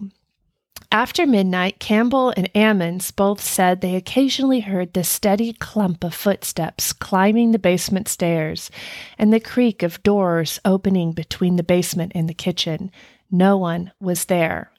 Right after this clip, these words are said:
Even after they locked the door, the noise continued.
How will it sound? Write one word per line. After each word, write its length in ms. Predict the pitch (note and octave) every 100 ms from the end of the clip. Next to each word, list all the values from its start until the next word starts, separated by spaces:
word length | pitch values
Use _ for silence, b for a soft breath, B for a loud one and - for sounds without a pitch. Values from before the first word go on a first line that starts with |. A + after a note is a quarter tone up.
| -
Even 360 | A3 E4 B3+ E3+
after 280 | E3 -
they 200 | F#3 F#3
locked 580 | F#3+ F#3 F3+ G3+ - -
the 80 | G3
door, 460 | F#3 G#3+ F3+ - - _
the 100 | -
noise 440 | F3 F3 F3 F3+ -
continued. 840 | - F3+ - F3 E3 D#3 -